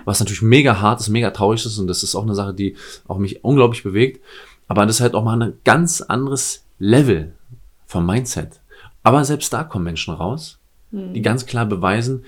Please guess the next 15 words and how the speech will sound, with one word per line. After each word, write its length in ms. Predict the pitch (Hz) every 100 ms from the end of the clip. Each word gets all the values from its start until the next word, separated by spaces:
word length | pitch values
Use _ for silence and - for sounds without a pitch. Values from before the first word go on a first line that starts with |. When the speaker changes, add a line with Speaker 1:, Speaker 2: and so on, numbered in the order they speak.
| -
Speaker 1:
dass 120 | 98
es 60 | 98
immer 140 | 110
noch 140 | 110 110
einen 160 | 104
Weg 200 | 117 110
gibt. 340 | - 104 - - _ -
Es 140 | 101
ist 280 | 101 - -
ein 460 | 92 95 - 92 - - _ -
un-, 160 | 147 131
ein 440 | 117 107 104 95
unfassbar 1300 | - 120 147 139 123 _ _ _ _ - 117 - 107
großer 260 | 98 110 -
Unterschied. 460 | 107 156 214 214